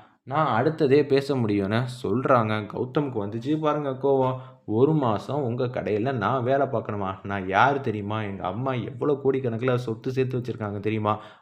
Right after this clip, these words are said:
அப்படின்னு உச்சக்கட்ட கோவத்துல வந்து கௌதம் வந்து மனசுல வந்து நினைச்சிட்டு இருக்காங்க. "சரி, இதான் உன்னோட முடிவுனா நான் யோசிச்சுட்டு சொல்றேன்னு" சொல்லிட்டு, "கௌதம் வா, இங்கேருந்து போலாம். உங்க மனசு சங்கடப்படுற மாதிரி நான் அதுவும் சொல்லிட்டேனா?" "இல்லப்பா, நான் கேட்டதுக்கு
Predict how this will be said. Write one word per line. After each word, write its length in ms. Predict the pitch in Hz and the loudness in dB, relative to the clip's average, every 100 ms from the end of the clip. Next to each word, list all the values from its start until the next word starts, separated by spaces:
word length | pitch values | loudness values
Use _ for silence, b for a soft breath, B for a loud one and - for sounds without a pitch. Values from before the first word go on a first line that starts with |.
| - | -2
அப்படின்னு 400 | 156 156 123 135 | 0 2 0 0
உச்சக்கட்ட 380 | 110 - 143 151 | -2 0 0 0
கோவத்துல 380 | 143 135 127 117 | 2 2 2 0
வந்து 160 | 107 131 | 0 0
கௌதம் 380 | 110 123 139 | 0 0 -2
வந்து 160 | 110 123 | -2 -2
மனசுல 360 | 120 123 127 110 | -2 -2 -2 -2
வந்து 160 | 120 | -2
நினைச்சிட்டு 380 | 113 113 123 117 | -2 -2 -6 -6
இருக்காங்க. 300 | 110 113 110 110 B B B _ _ _ _ - | 0 2 2 0 B B B _ _ _ _ 4
"சரி, 240 | 135 147 123 - - | 8 8 6 -2 -6
இதான் 340 | 113 123 156 147 | -2 4 6 6
உன்னோட 220 | 120 107 | 4 4
முடிவுனா 420 | 110 135 123 107 110 110 - | 2 2 4 4 2 0 -2
நான் 240 | 107 104 | 0 2
யோசிச்சுட்டு 500 | 113 143 147 - - | 6 6 4 -4 -10
சொல்றேன்னு" 420 | - 117 113 117 123 | -2 0 2 2 2
சொல்லிட்டு, 280 | 104 104 110 B B _ - | 0 0 -2 B B _ 0
"கௌதம் 400 | 147 156 123 107 - | 2 4 2 0 -4
வா, 200 | 104 120 135 | 6 6 8
இங்கேருந்து 420 | 107 101 120 120 | 4 0 0 0
போலாம். 320 | 110 98 95 95 - - | 0 2 2 -2 -12 -8
உங்க 200 | 104 113 | -4 0
மனசு 320 | 101 127 196 - | 0 0 0 -4
சங்கடப்படுற 560 | 147 160 170 160 143 139 | -4 -2 0 0 0 0
மாதிரி 200 | 131 131 | 0 -2
நான் 160 | 127 101 | -2 0
அதுவும் 200 | 127 123 | -2 -2
சொல்லிட்டேனா?" 440 | 123 120 104 101 101 B B _ | -2 -2 2 2 2 B B _
"இல்லப்பா, 480 | 135 214 196 - 101 107 113 | 0 4 4 6 4 4 0
நான் 220 | 98 98 | -2 -2
கேட்டதுக்கு 640 | - 156 165 131 104 98 | 0 0 2 0 -2 0